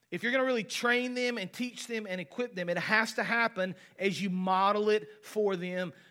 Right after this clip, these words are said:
with your life. Now, Paul gives us this, an incredible list of things in the first six verses of this chapter. In fact, if you were to go back through just the first,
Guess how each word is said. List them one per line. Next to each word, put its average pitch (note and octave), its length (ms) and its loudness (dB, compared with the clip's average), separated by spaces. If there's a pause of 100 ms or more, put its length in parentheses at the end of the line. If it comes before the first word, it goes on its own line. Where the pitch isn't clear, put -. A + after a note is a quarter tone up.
with E3+ 300 -2 (240)
your D3 180 -8
life. C#3+ 200 -4
Now, D#3 100 -6
Paul B3+ 320 2
gives G3 300 -4
us G3 120 -6
this, G#3 280 -8
an F3+ 60 -6
incredible G3 560 -4
list F#3 280 -6
of F3+ 120 -8
things E3+ 300 -8
in D#3 100 -10
the D3 60 -12
first D#3 340 -12
six C#3+ 200 -14
verses C3+ 460 -12
of G#2 80 -20
this A2 180 -18 (440)
chapter. - 320 -18 (920)
In D#3+ 60 -12
fact, F#3 160 0
if - 80 -10
you A3 100 -2
were G#3+ 80 0
to E3 60 -6
go G3+ 180 0
back F#3 260 2
through F3 520 -2 (500)
just G#3+ 400 0
the A#3 80 -2
first, G3+ 460 -8